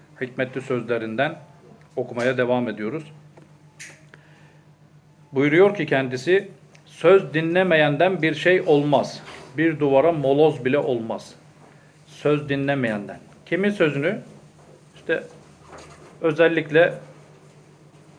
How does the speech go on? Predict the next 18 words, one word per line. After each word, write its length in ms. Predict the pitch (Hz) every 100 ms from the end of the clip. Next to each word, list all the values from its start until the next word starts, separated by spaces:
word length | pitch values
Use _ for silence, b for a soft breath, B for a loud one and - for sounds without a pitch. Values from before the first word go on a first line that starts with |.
| 135
Rabbinin 480 | 127 147 147 156 170
sözünü, 440 | 151 139 110 104 92 - - - _ -
Allahu 340 | 127 139 143
Teala'nın 520 | 139 143 143 143 147
sözünü, 380 | 151 135 110 101 95 - - - - 131
Resulullah 480 | 131 - 151 165 160
sallallahu 440 | - 151 147 151
aleyhi 140 | 151
ve 40 | 147
sellemin 320 | 143 147 165
sözünü 520 | 151 139 117 123 175 208 - - - - - - 117
ve 260 | 170 208 208 - - - - - 117
dostlarının 640 | 147 160 160 170 165 165
sözünü, 460 | 175 - 123 104 - - - - 127
Mevla'nın 540 | 139 131 127 135 156
dostlarının 440 | 139 127 - 123 156
yani 280 | 143 143
mürşidimizin 720 | 131 135 - 131 135 123 151